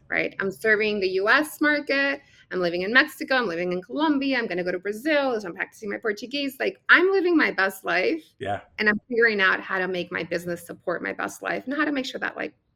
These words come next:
Speaker 1: my life is also supporting it. So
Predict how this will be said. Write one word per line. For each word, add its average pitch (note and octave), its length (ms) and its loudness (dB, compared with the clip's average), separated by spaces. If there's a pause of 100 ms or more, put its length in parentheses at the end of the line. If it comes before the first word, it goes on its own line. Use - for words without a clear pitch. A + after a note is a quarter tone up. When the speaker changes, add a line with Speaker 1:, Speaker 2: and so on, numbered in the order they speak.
(380)
Speaker 1:
my F#3 180 0
life F#3 260 -6
is F#3 80 -12
also - 260 -12
supporting - 400 -8
it. - 120 -8 (540)
So C#4+ 300 2